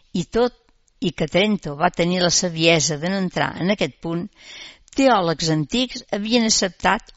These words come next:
unes segones núpcies quan el marit abandonava la dona per entrar a la vida monàstica. Aquesta opinió, que avui més aviat escandalitzarà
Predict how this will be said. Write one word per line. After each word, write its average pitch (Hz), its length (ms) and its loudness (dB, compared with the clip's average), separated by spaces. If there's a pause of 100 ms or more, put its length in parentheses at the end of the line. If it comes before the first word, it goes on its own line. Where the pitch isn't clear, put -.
unes 247 240 4
segones 208 540 0
núpcies 165 480 -2 (340)
quan 208 240 2
el 247 160 4
marit 185 460 2
abandonava 160 640 -2
la 135 100 -2
dona - 300 -10 (760)
per 196 160 6
entrar 170 380 0 (180)
a 185 140 0
la 156 160 4
vida 160 260 -2
monàstica. 139 680 -4 (1500)
Aquesta 220 480 4
opinió, 180 460 0 (180)
que 175 140 -4
avui 202 260 -2
més 170 240 2
aviat 160 400 0 (160)
escandalitzarà 160 960 0